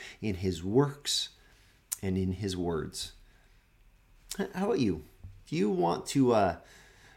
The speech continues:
maybe cut some parts out of the scripture?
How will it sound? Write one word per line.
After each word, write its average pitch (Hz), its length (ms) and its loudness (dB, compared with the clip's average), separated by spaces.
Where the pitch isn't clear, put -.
maybe 143 200 4
cut - 360 -6
some 123 220 0
parts - 480 -4
out 117 120 4
of 113 60 0
the 113 60 0
scripture? - 480 -4